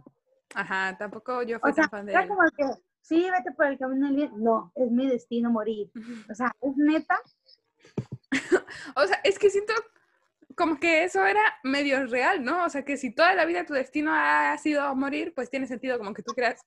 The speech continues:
Speaker 1: que ese es tu destino, pero entonces la cosa es como que de repente tenía esperanza, pero luego no, pero de repente tenía esperanza, pero luego no, pero de repente tenía esperanza, pero luego no.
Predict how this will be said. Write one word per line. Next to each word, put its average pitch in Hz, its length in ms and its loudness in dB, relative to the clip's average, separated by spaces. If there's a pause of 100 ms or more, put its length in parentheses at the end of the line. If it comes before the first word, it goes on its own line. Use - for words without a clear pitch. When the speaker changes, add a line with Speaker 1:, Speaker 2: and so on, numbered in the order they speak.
(140)
Speaker 1:
que 208 320 0
ese 233 260 2
es - 100 -10
tu 285 80 -4
destino, 294 380 0 (380)
pero 339 160 4
entonces 359 360 0
la 294 200 2
cosa 339 300 2
es 339 180 -6
como 294 160 -2
que 320 80 2
de 294 100 4
repente 330 320 0
tenía 294 180 -2
esperanza, 330 420 0
pero 269 180 0
luego 277 120 0
no, 320 200 2
pero 269 160 2
de 233 100 0
repente 277 300 -2
tenía 269 220 -4
esperanza, 285 400 -2
pero 226 140 -4
luego 240 160 -2
no, 302 160 0
pero 262 180 -2
de 220 100 0
repente 254 300 -6
tenía 247 180 -8
esperanza, 269 400 -6
pero 220 140 -8
luego 226 260 -8
no. 277 160 -8